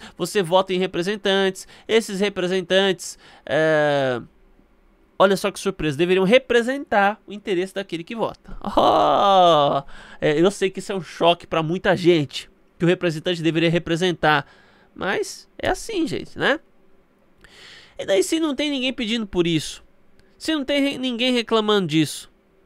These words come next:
se não tem uma quantidade expressiva de pessoas falando a respeito desse assunto, então, como é que funciona um país em que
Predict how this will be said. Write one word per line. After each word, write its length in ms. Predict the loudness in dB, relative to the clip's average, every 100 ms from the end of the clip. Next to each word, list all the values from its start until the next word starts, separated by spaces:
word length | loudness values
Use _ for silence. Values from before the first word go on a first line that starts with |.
| _ _ _ _ _ _
se 160 | -6 -4
não 140 | -2
tem 400 | 0 0 0 -2 _ _ -4
uma 140 | -2
quantidade 420 | -2 -4 -2 -4
expressiva 480 | -4 -4 -4 -4 -6
de 80 | -4
pessoas 720 | -4 -4 0 4 4 2 -6 -20 _ -12
falando 540 | 0 4 4 4 4
a 20 |
respeito 640 | 2 0 -2 0 0 0 -4
desse 300 | -2 -2 -8
assunto, 580 | -8 -6 -6 -8 -12 -14 _ _ _ _ _ _ -10
então, 800 | -10 -6 2 4 6 4 2 -4 _ _ _ _ _ _ _ _ _ _ _ _ 2
como 400 | 4 4 4 4
é 120 | 4
que 140 | 0
funciona 920 | -8 -8 -8 -6 -2 2 2 0 -2 -6 _ _ _ -6
um 200 | -4 0
país 840 | 2 4 2 0 -2 -6 -18 _ _ _ _ _ _ _
em 260 | -4 -2 -6
que 440 | -2 2 2 0